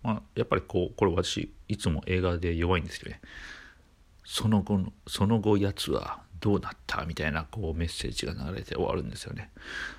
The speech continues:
まあ、あのー、今だと何で見えるのかな？まあ、ディーブイディーとか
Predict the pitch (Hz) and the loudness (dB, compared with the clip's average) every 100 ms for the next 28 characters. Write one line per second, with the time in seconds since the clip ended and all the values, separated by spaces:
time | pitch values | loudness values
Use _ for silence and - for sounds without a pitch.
0 | - - 98 - - - 95 92 87 87 | -18 -6 -6 -6 -18 -4 0 2 0 0
1 | 87 87 87 90 90 87 - - - - | -2 -2 -2 -2 -4 -4 -8 -20 -18 -6
2 | 104 120 107 95 - 92 90 95 127 120 | -4 -2 -2 -4 -4 -2 -2 -2 -2 0
3 | 98 95 92 87 107 101 - - - - | 0 0 -2 -4 -6 -6 -10 -20 -20 -14
4 | - - - - 110 107 107 90 104 120 | -14 -14 -18 -8 -4 0 0 2 2 2
5 | 120 123 - - - - 85 | 0 -2 -2 -6 -6 -2 0